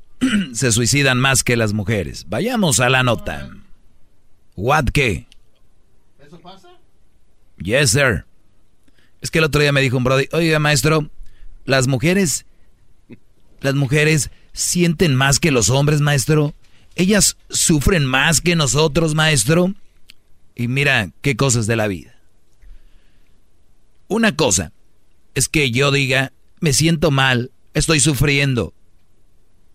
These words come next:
Speaker 1: ¿verdad? Aparentemente, quien habla es que pare-,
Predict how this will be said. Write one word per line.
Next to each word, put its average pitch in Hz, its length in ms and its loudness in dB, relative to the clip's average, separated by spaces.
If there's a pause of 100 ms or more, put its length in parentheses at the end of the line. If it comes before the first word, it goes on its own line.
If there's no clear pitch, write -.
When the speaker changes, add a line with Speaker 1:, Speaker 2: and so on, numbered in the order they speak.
Speaker 1:
¿verdad? 110 400 -2 (720)
Aparentemente, 127 1040 0 (220)
quien 113 320 0
habla 127 440 2 (1120)
es 120 180 -4
que 120 140 -4
pare-, - 260 -14